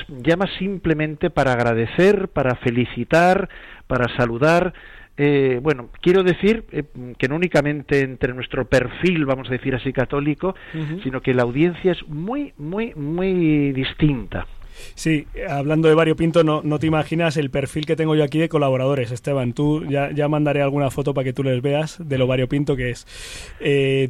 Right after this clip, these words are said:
Speaker 2: tú has sido el segundo director de Radio María,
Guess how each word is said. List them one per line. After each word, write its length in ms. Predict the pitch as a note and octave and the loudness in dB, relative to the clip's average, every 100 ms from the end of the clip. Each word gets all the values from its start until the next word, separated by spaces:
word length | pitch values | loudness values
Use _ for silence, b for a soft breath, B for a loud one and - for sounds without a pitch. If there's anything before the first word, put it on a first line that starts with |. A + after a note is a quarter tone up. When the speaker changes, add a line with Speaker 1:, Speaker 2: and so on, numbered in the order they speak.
| C3 | 4
Speaker 2:
tú 200 | F#3+ G#3 | 4 4
has 160 | D#3+ D#3 | 2 0
sido 400 | F#3 F#3 F#3+ - | 2 6 4 2
el 600 | D#3 D3+ D3 C#3+ C#3+ C3+ | 0 2 2 2 0 -2
segundo 540 | - C#3 D#3 E3+ E3 D#3+ | -2 2 4 4 4 2
director 640 | D#3 C3+ - E3 D#3+ D#3+ | 2 0 4 4 4 0
de 460 | F#3 C#3 C3 B2+ B2+ | -6 -4 -2 -2 -2
Radio 220 | C3 C3 | 0 0
María, 400 | C3 C#3 E3 E3 | 0 0 0 0